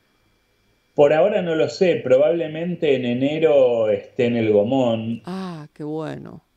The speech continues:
Speaker 1: Yo no sé si va a seguir en el Malva o no.
Speaker 2: Claro.
Speaker 1: Eh, en principio la idea es estar en noviembre y de noviembre quedan dos domingos.
Speaker 2: Claro.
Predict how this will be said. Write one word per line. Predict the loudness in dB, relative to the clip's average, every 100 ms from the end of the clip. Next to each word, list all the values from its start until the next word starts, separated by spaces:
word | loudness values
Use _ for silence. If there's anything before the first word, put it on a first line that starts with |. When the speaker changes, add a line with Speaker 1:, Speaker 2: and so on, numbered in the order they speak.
| _
Speaker 1:
Yo | -6 -2
no | -2
sé | 0 2
si | 4
va | 4
a | 2
seguir | -2 -2 -2
en | -2 0
el | -2
Malva | 0 2 4 2 2
o | 0
no. | 0 0 2 0 -6 -6
Speaker 2:
Claro. | 0 2 2 2 2
Speaker 1:
Eh, | 0 -2 -6
en | -8 -2
principio | 2 2 2 2 2 4 4 4 2
la | 0
idea | 0 2 2 4
es | 2 -2
estar | -4 -2 -2
en | -2
noviembre | 0 2 2 2 0 0
y |
de | 2 2
noviembre | 2 2 2 2 2
quedan | 2 2 0
dos | 2
domingos. | 2 0 -2 -2 0 -2 -6 -14
Speaker 2:
Claro. | -8 -6 -6 -10